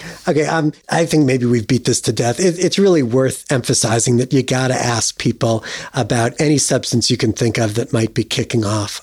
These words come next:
um, their palpitations. So, you know, have you changed how much caffeine you drink? Have you changed what kind of coffee you drink? Um,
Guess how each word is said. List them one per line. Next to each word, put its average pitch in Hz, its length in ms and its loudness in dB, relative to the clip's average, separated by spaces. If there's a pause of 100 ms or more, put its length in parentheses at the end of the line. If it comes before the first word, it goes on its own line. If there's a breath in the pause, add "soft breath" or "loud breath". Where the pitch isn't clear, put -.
um, 107 320 -2 (120)
their 104 400 0
palpitations. - 960 -6 (340 loud breath)
So, 120 220 0
you 110 160 4
know, 104 140 0 (220 loud breath)
have 139 220 0
you 139 80 4
changed 127 440 0
how 127 80 0
much 113 200 0
caffeine 120 440 0
you 120 100 2
drink? 120 460 -2
Have 156 280 -4
you 190 80 -2
changed 185 380 0
what 196 120 0
kind 160 200 0
of 151 80 -2
coffee 139 460 -2
you 110 200 0
drink? 110 380 -4 (320 loud breath)
Um, 120 320 0